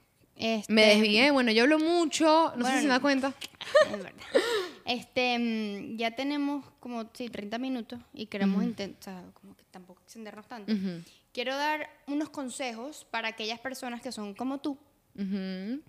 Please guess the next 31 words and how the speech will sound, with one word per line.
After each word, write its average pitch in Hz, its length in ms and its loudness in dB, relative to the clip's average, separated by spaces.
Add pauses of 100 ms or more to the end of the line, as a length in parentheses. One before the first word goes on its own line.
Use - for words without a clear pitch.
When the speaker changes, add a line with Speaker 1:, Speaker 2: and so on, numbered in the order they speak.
(160)
Speaker 2:
al 233 180 -2
contrario 226 580 -8
de 262 120 -4
mí, 285 180 -6 (180)
Speaker 1:
<laughs> - 920 -2
Speaker 2:
eh, 220 760 -2 (180)
que, 262 380 0 (680)
eh, 220 680 -4 (280)
struggle 240 680 -8 (100)
burda 214 720 -10 (460)
con 240 440 -2 (260)
el 220 320 -6
people 196 360 -2
pleasing, 220 540 -10
porque 180 260 -14
eso 208 120 -12
de 214 80 -6
verdad 214 220 -2
es 190 60 -4
algo, 220 580 -2 (380)
o 151 120 -10
sea, 214 180 -6
ya 190 220 -12 (120)
la 202 120 -12
cabeza, 190 340 -10
pues, 190 160 -14
psicológico, 196 380 -2
Speaker 1:
Ujú. 190 80 -10
Speaker 2:
es 185 60 -16
algo 196 120 -8
emocional. 196 520 -8